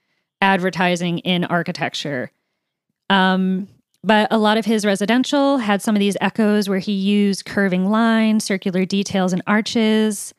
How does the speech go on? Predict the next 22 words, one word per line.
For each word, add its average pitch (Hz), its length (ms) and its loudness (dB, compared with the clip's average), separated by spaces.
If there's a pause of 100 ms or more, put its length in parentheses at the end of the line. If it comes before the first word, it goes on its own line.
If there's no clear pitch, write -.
(480)
um, 185 180 0
but 175 120 0
none 233 180 2
of 240 60 0
them 226 100 0
as 196 140 0
defined 175 600 -4
and 170 260 -4
as, 160 400 -4
like, 151 240 -4 (120)
bold 160 520 0
as 156 500 -4 (340)
this 180 280 -2
motel 160 420 -4
design. 135 560 -6 (340)
So 196 640 0 (420)
today, 220 500 2
this 208 500 -2 (640)
golden 277 340 4
example 190 500 -2
of 170 140 -2
Googie 175 420 0